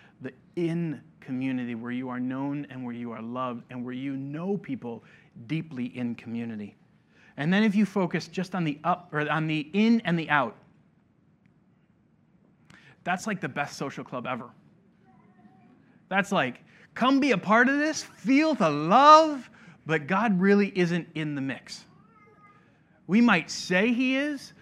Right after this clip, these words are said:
but we're not really relating. We don't, we maybe don't have a foundational relationship that drives us.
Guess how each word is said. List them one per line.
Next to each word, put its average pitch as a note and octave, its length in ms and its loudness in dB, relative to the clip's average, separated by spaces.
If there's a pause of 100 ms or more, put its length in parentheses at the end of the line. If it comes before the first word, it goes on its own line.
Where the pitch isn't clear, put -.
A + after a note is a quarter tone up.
(240)
but E3 140 -2
we're E3 220 2
not F3 600 2
really F3+ 360 2
relating. D#3+ 680 -2 (460)
We D#3 140 0
don't, G3 180 0 (160)
we F3+ 160 2
maybe G3+ 200 4
don't F#3 200 0
have E3+ 180 -2
a D#3+ 60 -6
foundational D#3 880 -2
relationship D3 880 -4 (340)
that C#3+ 260 -4
drives D#3+ 440 2
us. G#3 240 0